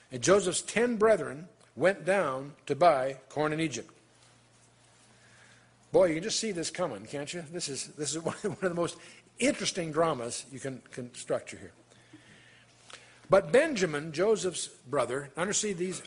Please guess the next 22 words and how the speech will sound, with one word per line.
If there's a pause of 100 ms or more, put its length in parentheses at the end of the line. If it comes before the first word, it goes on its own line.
they're
all
brothers,
but
the
others
are
half-brothers. (180)
Benjamin
is
his
full
brother.
All
the
rest
of
these
guys (460)
are,
are,
are,